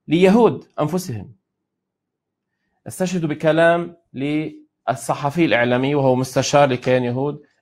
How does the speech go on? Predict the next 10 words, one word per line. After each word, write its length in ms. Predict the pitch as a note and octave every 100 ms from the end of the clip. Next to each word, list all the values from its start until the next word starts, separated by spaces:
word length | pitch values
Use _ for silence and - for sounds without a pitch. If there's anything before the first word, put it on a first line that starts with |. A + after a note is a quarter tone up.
| -
إيدي 160 | D#3+ D#3+
كوهين، 540 | D3+ D3 B2+ G#2+ - _ _ _ _ _ _ _
صدر 400 | - D#3+ D#3+ D3+
في 260 | D3+ D#3 -
أربعتاش 800 | B2+ B2 D#3 D#3 E3 - - _ _ _ _ _ _ _ -
آب 640 | G#2+ - C3+ C#3+ D#3 D#3 _ _ _ _ _ _ _ _ _ -
في 120 | A2+
عام 200 | A#2+ B2
ألفين 280 | A#2+ C3+ B2
وعشرين، 640 | G2+ - A#2 C3 E3